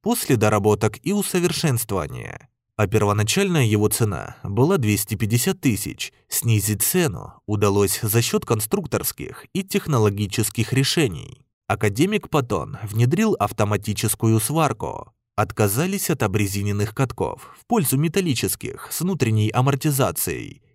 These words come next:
И таких нововведений было много. Танк стал надежнее, проще, дешевле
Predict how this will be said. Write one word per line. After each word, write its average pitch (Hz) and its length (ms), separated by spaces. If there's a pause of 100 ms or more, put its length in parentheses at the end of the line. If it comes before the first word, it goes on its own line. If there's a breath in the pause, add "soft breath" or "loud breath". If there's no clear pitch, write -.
(120)
И 104 100
таких 107 420
нововведений 104 920 (160)
было 147 340
много. 120 640 (340)
Танк 120 280
стал 98 300
надежнее, 107 880
проще, - 640 (100)
дешевле 101 760